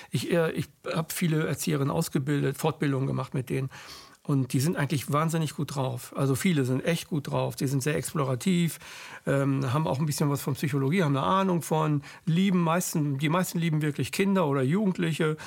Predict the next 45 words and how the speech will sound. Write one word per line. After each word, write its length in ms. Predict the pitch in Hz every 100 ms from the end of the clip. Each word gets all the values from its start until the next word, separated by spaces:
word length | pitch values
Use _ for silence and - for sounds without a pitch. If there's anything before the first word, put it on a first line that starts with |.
| - -
sind 240 | - 147
sehr 160 | 165 147
verbissen 500 | 147 123 190 190 170
und 120 | 160
sagen, 200 | 143 143
„Oh, 160 | - 175
ich 120 | 175
will 80 | 214
das 140 | 170 175
aber 160 | 151
erreichen.“ 540 | 151 143 160 180 196 180 - -
Und 200 | - 147
dann 200 | 156 147
kommt 460 | - 156 208 262 -
irgendein 680 | 180 170 269 226 - 156 147
Gesetz, 680 | 131 113 131 175 - - -
da 160 | 147
wird 120 | 143 139
eine 140 | 117
Weisung 360 | 135 165 175 160
draus 260 | 156 151
gemacht, 300 | 170 160 147
ist 100 | 143
schon 160 | - 151
alles 300 | 151 127 -
klar. 320 | 85 87 - - - -
Dann 140 | 131
wird 120 | 131
der 80 | 135
Beamte, 460 | 135 143 175 - 151
der, 160 | 147
der 160 | 131 139 151
macht 200 | 147 143
eine 160 | 131 127
Weisung 320 | 196 180 165
da 80 | 165
und 180 | 156
so 120 | 143 139
weiter. 320 | 170 175 170 - - - -
Aber 300 | 139 156 - - - _ _
ich 140 | -
kann 140 | - 139
trotzdem 380 | 160 170 202 147
sagen, 440 | 131 127 127 123 - _ _
„Nein, 640 | 131 127 156 277 302 147